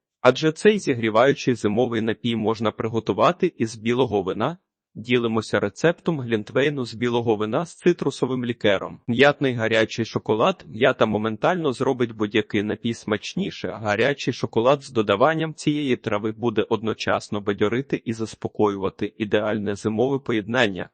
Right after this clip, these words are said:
яке піднімає настрій і заряджає енергією, але в той же час дозволяє залишатися спокійним і умиротвореним. Ловіть рецепт. Білий шоколад зі збитими вершками.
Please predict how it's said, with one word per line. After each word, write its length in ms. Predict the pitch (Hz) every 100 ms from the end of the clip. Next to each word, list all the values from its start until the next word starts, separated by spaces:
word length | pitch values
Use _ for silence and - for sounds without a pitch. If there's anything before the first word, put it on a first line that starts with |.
| _
яке 320 | - 113 - 165
піднімає 580 | 147 110 110 110 120
настрій 460 | 107 107 107 - 180
і 200 | 196 123
заряджає 640 | 113 104 95 104 101 104 -
енергією, 680 | 107 131 135 127 107 90 80
але 200 | 110 104
в 100 | 107
той 200 | - 131
же 160 | 123 120
час 340 | - 104 104
дозволяє 580 | - 107 104 110 160 156
залишатися 800 | 127 117 113 113 117 113 113 - 110
спокійним 720 | - - - 113 120 117 107
і 80 | 117
умиротвореним. 880 | 110 107 101 - 117 147 127 117 107 -
Ловіть 400 | 113 117 131 -
рецепт. 520 | 107 - - 87 - _
Білий 400 | - 151 214 208
шоколад 500 | 139 123 - 110 113
зі 120 | 104 113
збитими 520 | 113 120 123 107 104
вершками. 640 | 98 127 - - 123 117